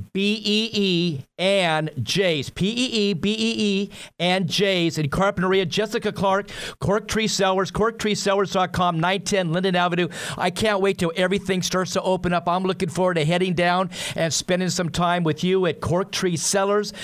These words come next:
nine ten Linden Avenue. A little cocktail, maybe, some great, delicious food, and I love that happy hour idea. And by the way, folks, if you get, do, just do takeout, you can still drive down, straight down Linden, go to the world's safest beach,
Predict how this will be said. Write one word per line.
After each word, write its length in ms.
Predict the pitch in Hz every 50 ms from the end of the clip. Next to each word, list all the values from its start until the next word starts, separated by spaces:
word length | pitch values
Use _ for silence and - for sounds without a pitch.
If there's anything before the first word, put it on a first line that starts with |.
| - - -
nine 320 | 123 156 165 175 180 180
ten 260 | - 190 180 175 165 156
Linden 240 | 170 175 170 165
Avenue. 400 | 165 170 175 175 175 180 196 208 202 202 - - - - -
A 60 | 135
little 180 | 143 170 175 170
cocktail, 720 | 175 - 180 190 202 202 - - 208 196 202 190 196 185
maybe, 480 | 196 196 202 202 214 220 226 226 196
some 240 | 143 - 165 143 131
great, 240 | - 156 175 185 180
delicious 400 | 175 165 180 165 - 185 170 -
food, 320 | - 180 196 208 214 208
and 160 | 180 165 160
I 40 | 156
love 280 | 151 156 165 170 180 160
that 180 | 170 160 147
happy 540 | 135 123 - 151 175 196 196 - 208 185 180
hour 240 | 175 175 180 175 170
idea. 460 | 165 165 170 165 135 170 170 170 165 - - - - - - -
And 160 | 165 180 180
by 160 | 185 196 202
the 80 | 208 214
way, 160 | 208 233 226
folks, 260 | 226 202 190 180 -
if 140 | 190 165 -
you 80 | 170 151
get, 280 | 131 - 190 196 190
do, 140 | 190 190 190
just 220 | 180 170 170 165 175
do 100 | 185 190
takeout, 580 | - - 202 214 220 214 202 185 180 185 185 185 - - - - - -
you 100 | 165 175
can 160 | - 208 170
still 260 | - - - 190 190 202
drive 320 | 180 196 202 196 196 151 180
down, 420 | 190 202 220 214 190 180 180 175
straight 300 | 180 - 175 180 180 180
down 260 | 190 185 185 185 180
Linden, 360 | 196 240 254 202 190 185 170 -
go 160 | - 160 160
to 140 | 170 175 180
the 100 | 175 185
world's 320 | 165 156 170 175 185 175 -
safest 460 | - 190 196 185 190 202 180 - -
beach, 300 | 247 262 240 233 - -